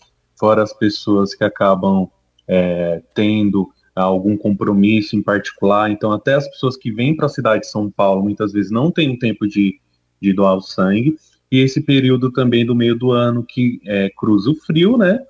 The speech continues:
com as questões de gripe, vacinas, né, que são,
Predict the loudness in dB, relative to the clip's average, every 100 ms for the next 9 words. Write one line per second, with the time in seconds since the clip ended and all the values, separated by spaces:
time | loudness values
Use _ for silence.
0 | _ _ _ _ -2 2 4 2 2 -2
1 | -2 -4 -2 -2 0 0 2 4 4 4
2 | 2 0 0 -6 _ _ _ _ _ _
3 | _ -2 0 0 -2 2 4 4 2 2
4 | 0 0 -2 -4 -2 -2 0 0